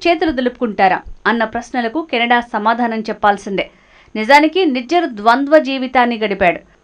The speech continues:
పగలు ప్లంబరు, రాత్రి ఉగ్రవాదిగా పనిచేశాడు. కానీ ఈ వేర్పాటువాదిపై కెనడా మిత్రదేశాలు కూడా సానుభూతి తెలిపాయి. భారత్పై ఒత్తిడి పెంచేందుకు పశ్చిమ మీడియా ఇలాంటి కుట్ర సిద్ధాంతాలకు తెరలేపాయి. ఉగ్రవాదిని భారత్ చంపిందని కెనడా ఏమాత్రం చెప్పలేదు.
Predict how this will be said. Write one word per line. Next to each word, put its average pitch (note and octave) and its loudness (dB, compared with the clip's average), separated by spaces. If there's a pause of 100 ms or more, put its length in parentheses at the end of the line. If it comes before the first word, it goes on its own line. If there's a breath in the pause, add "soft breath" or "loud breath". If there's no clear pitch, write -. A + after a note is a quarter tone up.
(220)
పగలు C#4 6
ప్లంబరు, C#4 4
రాత్రి C4+ 2
ఉగ్రవాదిగా A#3+ 2
పనిచేశాడు. G#3+ -4
కానీ D#4 6
ఈ D4 2
వేర్పాటువాదిపై C4+ 4
కెనడా B3+ 0
మిత్రదేశాలు A3+ -2
కూడా A#3 2
సానుభూతి A3+ -2
తెలిపాయి. G3 -2 (320 soft breath)
భారత్పై A3+ 2
ఒత్తిడి G#3+ 0
పెంచేందుకు C4 -2
పశ్చిమ B3+ -2
మీడియా A#3+ 2 (100)
ఇలాంటి C4+ 2
కుట్ర C#4+ 0
సిద్ధాంతాలకు C4 -2
తెరలేపాయి. A3 -2 (180)
ఉగ్రవాదిని C4+ 6
భారత్ C4+ 4
చంపిందని B3 -2 (280)
కెనడా C#4 2
ఏమాత్రం C4+ 0
చెప్పలేదు. B3 -4